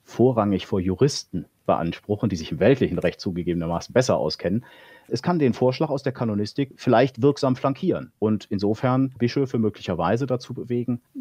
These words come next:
in dieser Hinsicht einmal am, beim Papst einen entsprechenden Vorstoß zu wagen und, und genau das anzuregen.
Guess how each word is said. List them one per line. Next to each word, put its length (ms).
in 160
dieser 260
Hinsicht 360
einmal 320
am, 220
beim 280
Papst 400
einen 180
entsprechenden 420
Vorstoß 420
zu 160
wagen 380
und, 220
und 140
genau 220
das 220
anzuregen. 640